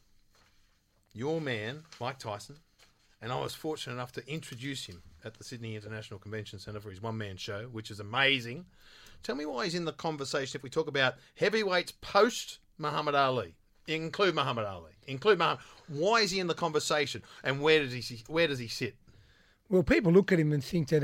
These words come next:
Speaker 2: um, as a youngster, he was invincible.
Speaker 1: Mm.
Speaker 2: And again, um,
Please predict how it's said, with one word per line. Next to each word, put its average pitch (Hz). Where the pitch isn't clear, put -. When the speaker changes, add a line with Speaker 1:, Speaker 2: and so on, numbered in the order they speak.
Speaker 2:
um, 139
as 160
a 156
youngster, 151
he 156
was 143
invincible. 139
Speaker 1:
Mm. 113
Speaker 2:
And 190
again, 170
um, 139